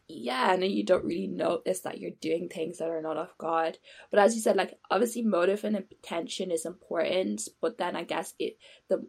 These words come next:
when you're put on notice or you're aware of something, then it's kind of like, I guess, your, our obligation to, like,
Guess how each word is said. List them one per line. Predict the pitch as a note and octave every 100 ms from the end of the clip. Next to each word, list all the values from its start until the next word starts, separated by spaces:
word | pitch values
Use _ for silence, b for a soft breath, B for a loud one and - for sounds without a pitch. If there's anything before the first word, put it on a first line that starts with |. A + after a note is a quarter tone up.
| -
when | F3+ F3
you're | F#3+
put | - A3 F#3+
on | F#3 E3
notice | D#3+ D#3+ D#3+ -
or | E3+
you're | E3 E3
aware | E3 C#3+ D3
of | F#3
something, | G#3+ G3+ G3 F#3+ G3+
then | F3 F3
it's | F#3
kind | - E3+
of | D#3+
like, | - -
I | D#3+
guess, | - - _ b b b _ _ - G#3 _ _ _
your, | F#3 F3 F3 E3 E3 E3+ E3 -
our | F3 E3 -
obligation | F3+ - D#3+ G3 F#3 -
to, | F#3 D#3+
like, | D#3+